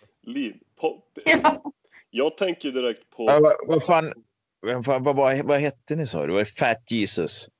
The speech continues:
Speaker 1: Ja, Fat Jesus och Torben Flint.
Speaker 4: Och Torben Flint. Det, jag påminner mig lite, är det någon som har sett den här serien Aina?
Speaker 2: Nej.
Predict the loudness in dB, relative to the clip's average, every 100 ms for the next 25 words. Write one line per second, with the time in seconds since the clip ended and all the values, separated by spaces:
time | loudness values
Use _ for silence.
0 | _ _ _ -2 -2 -4 -6 -6 -4 -8
1 | -8 -14 -16 _ _ -8 -6 0 -2 -2
2 | -6 -8 -8 -14 _ _ _ _ _ _
3 | _ _ _ -18 -6 -2 -2 -4 -6 -6
4 | -6 -6 -14 -8 0 4 4 2 2 2
5 | 2 2 2 2 2 2 2 0 0 -2
6 | -2 0 0 2 2 2 -2 0 0 0
7 | 0 -4 0 -2 -2 _ _ _ _ _
8 | _ _ _ -8 -4 -2 0 0 0 -2
9 | -4 -8